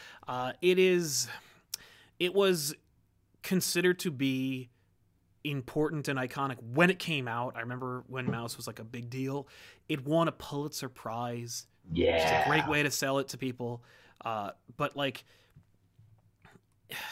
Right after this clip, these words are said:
Speaker 1: yeah, it, it's, it's incredible. Um, it's not perfect, but it
Speaker 2: No.
Speaker 1: is excellent.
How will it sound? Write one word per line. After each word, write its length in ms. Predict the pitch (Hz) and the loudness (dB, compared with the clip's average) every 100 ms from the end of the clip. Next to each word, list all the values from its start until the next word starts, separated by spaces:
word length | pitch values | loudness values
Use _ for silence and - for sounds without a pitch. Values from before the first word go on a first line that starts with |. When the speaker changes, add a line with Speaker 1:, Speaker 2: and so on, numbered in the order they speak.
| - | -12
Speaker 1:
yeah, 340 | 131 120 107 101 110 - | -8 -8 -8 -12 -14 -6
it, 160 | 151 156 | -4 -4
it's, 320 | 151 - - | -2 -2 -2
it's 200 | 147 - | -6 -6
incredible. 600 | 143 - 113 107 101 101 _ _ _ _ - - | -6 -6 -8 -8 -10 -14 _ _ _ _ -18 -8
Um, 460 | 127 117 113 110 - _ _ _ _ _ _ _ _ _ _ _ _ _ _ _ _ _ _ _ _ | -4 -4 -6 -10 -14 _ _ _ _ _ _ _ _ _ _ _ _ _ _ _ _ _ _ _ _
it's 200 | 165 - | -8 0
not 480 | 208 240 285 - - - _ - | 4 6 6 2 -10 -10 _ -10
perfect, 760 | - 160 139 - - - - _ _ - | -4 -4 -4 -12 -20 -20 -20 _ _ -8
but 100 | 143 | -6
it 100 | 135 | 4
Speaker 2:
No. 280 | 113 - 151 | 8 8 6
Speaker 1:
is 180 | 139 127 _ - | 0 -8 _ -6
excellent. 720 | 135 - - 90 - - | -6 -6 -12 -14 -20 -20